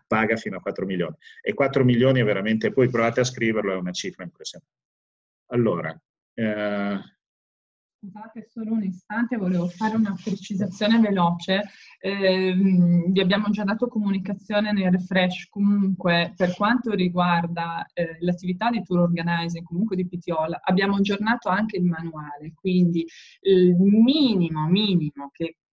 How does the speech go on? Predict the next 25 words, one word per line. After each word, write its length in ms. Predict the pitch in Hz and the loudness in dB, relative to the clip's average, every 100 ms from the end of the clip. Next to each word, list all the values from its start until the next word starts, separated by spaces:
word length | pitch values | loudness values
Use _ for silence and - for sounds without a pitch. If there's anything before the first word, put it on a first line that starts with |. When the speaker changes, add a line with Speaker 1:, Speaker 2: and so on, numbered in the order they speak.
| - | -14
Speaker 2:
mm, 80 | 151 147 269 - | -10 -10 -12 -20
diciamo, 580 | _ - 190 175 156 143 | _ -4 0 0 -2 -10
di 280 | 151 180 170 | -6 -4 -4
applicare 640 | - 175 165 196 214 170 165 | -8 -16 -10 -2 -2 -2 -6
come 180 | - _ | -14 _
polizza 720 | - 165 185 202 220 - 226 214 | -10 -2 -2 -2 -6 -4 -2 -2
è 80 | |
appunto 480 | 208 202 214 214 220 | -6 -2 0 0 0
quella 260 | 208 190 185 | -2 0 0
che 160 | 185 | 0
vi 80 | 175 | -2
ha 80 | 175 | -2
mostrato 480 | 170 175 - 175 170 | -2 -8 -6 -8 -8
un 60 | |
secondo 400 | 175 _ 170 170 175 | -16 _ -18 -16 -14
fa, 200 | - 165 - _ _ _ | -8 -8 -10 _ _ _
eh, 420 | - 160 151 143 | -6 -6 -4 -4
Luca, 560 | 170 190 196 247 247 247 | -2 -2 0 0 0 -2
con 400 | 190 180 196 214 | 0 2 2 -2
un 120 | 214 196 | 0 4
milione 840 | 202 214 196 170 165 170 175 175 175 | 4 6 4 2 0 0 2 2 0
di, 400 | 175 170 180 170 | -2 0 0 -2
eh, 580 | 175 160 143 143 147 160 | -4 -4 -6 -6 -6 -6
di 200 | 185 185 | 0 2
massimale. 560 | 160 156 - 135 - | 2 -4 -14 -14 -16